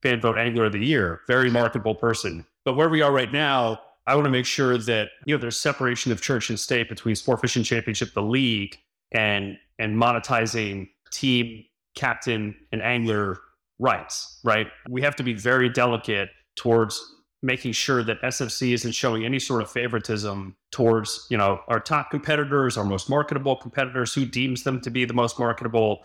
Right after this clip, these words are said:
So we're actually going through the process right now. And I'll tell you, sometime in the next couple of weeks, we'll, we'll announce that we'll have a, a, a new angling association that will work on things like image likeness rights. We're working on an image likeness marketplace. So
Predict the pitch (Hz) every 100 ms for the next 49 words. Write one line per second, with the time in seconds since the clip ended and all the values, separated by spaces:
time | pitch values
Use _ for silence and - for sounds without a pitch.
0 | - - - 131 113 139 143 143 143 120
1 | 120 117 117 - 127 110 120 - 120 107
2 | 123 117 110 101 101 - 117 135 113 -
3 | 139 151 127 120 123 - - 120 110 104
4 | 120 104 - 110 104 98 _ _ - 127
5 | 123 113 113 127 107 117 107 107 98 -
6 | 104 101 92 110 117 120 117 120 120 117
7 | 110 - 117 - 107 107 113 131 117 110
8 | 104 _ - 123 107 107 113 110 110 98
9 | 110 107 107 - 98 95 - 120 113 98
10 | 101 104 107 - 110 101 104 - - 98
11 | 107 110 110 113 104 104 104 98 104 95
12 | 107 - 110 110 107 - 113 104 104 -
13 | 101 92